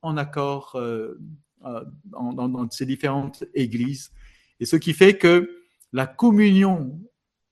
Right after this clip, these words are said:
au sacrement, euh, le corps du Christ, eh bien, l'Église catholique dit, c'est Jésus qui est vraiment présent, c'est le corps de Jésus.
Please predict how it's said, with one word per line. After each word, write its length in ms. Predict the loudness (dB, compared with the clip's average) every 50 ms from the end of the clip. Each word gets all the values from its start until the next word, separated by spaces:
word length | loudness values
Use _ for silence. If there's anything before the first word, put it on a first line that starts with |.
| _ _ _ _ _ _ _ _ _
au 140 | _ 2 2
sacrement, 880 | 2 0 0 0 0 0 0 -2 -2 0 0 0 0 -2 -4 -6 -10 _ _ _ _ _ _ _ _ _ -16 -16 -16 -16 -18 -20 _ _ _ _ _ _ _ _ _ _ _ _ _ _ _ _ -10
euh, 380 | -8 -8 -8 -8 -10 -12 -10 -6
le 140 | -4 -4 -4
corps 380 | -4 2 4 4 6 6 4
du 100 | 0 -4
Christ, 480 | -6 -4 -6 -6 -6 -6 -12 -18 -20 _ _ _ _ _ _ _ _ _ _ _ -6
eh 20 |
bien, 340 | -2 0 0 0 0 -2 -6 -14 _ _ _
l'Église 300 | -2 0 2 2 2 2
catholique 400 | 2 2 2 4 2 2 0 0
dit, 340 | 2 2 2 2 2 -4 -14 _ _ _ _
c'est 440 | _ -10 -10 -8 2 4 6 6 6
Jésus 500 | 6 4 4 4 2 -4 -6 -8 -12 _ _ _ _ _ _ _ _ _ _
qui 140 | 6 6 6
est 100 | 6 6 2 -6 -12 _ 0
vraiment 380 | 2 4 4 4 4 2 2
présent, 400 | 2 2 0 -2 0 0 -4 -6 -6
c'est 320 | -10 -10 -6 -2 0 2
le 100 | 4 2
corps 240 | 4 4 2 2 2
de 120 | 2 0
Jésus. 360 | 0 0 -2 -4 -4 -8 -12